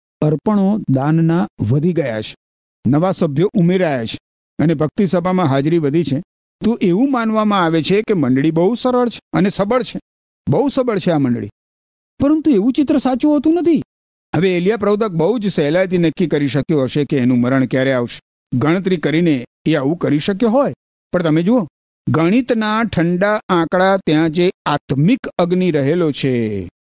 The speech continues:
એની વિસાતમાં કાંઈ નથી. કોઈ પણ મંડળીની પરિસ્થિતિ એની નાણાકીય સદ્ધરતા ઉપરથી માપી શકાય નહીં, મિત્ર.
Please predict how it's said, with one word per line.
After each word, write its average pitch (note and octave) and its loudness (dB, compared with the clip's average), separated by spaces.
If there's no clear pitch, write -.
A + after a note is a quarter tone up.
એની D3+ 2
વિસાતમાં F#3 -2
કાંઈ A3 0
નથી. C4 0
કોઈ G#3 0
પણ C4+ -2
મંડળીની A3+ 2
પરિસ્થિતિ G3 0
એની E3+ 0
નાણાકીય D#3+ 0
સદ્ધરતા C#3+ -2
ઉપરથી C#3+ 0
માપી C3+ 0
શકાય C3 0
નહીં, C3+ 2
મિત્ર. C#3 -2